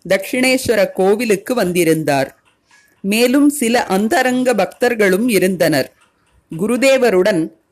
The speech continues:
ராக்கால், ராம்லால், ஹாஸ்ரா ஆகியோர் இருந்தனர். பிரம்ம சமாஜத்தைச் சேர்ந்த ஓரிரு இளைஞர்கள் நரேந்திரருடன் வந்திருந்தனர். மாவும் வந்திருந்தார். நரேந்திரர்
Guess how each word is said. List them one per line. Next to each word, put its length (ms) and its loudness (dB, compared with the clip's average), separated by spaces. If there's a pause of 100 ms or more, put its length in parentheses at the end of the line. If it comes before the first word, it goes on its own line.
(120)
ராக்கால், 720 -2 (380)
ராம்லால், 680 2 (280)
ஹாஸ்ரா 640 0 (160)
ஆகியோர் 580 0
இருந்தனர். 640 0 (640)
பிரம்ம 320 2
சமாஜத்தைச் 880 -2
சேர்ந்த 680 -2
ஓரிரு 500 2
இளைஞர்கள் 840 0 (320)
நரேந்திரருடன் 800 0
வந்திருந்தனர். 920 -2 (540)
மாவும் 480 -2
வந்திருந்தார். 880 -4 (1900)
நரேந்திரர் 720 2